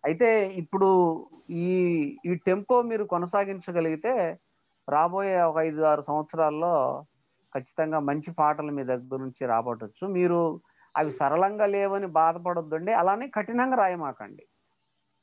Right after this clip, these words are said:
సరళంగా ఉ-, ఉండాలంటే మీరు ఇప్పుడు,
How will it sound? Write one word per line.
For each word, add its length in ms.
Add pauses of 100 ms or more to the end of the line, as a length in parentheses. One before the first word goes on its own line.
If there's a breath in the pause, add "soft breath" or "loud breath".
(1300)
సరళంగా 840
ఉ-, 340
ఉండాలంటే 680
మీరు 440
ఇప్పుడు, 720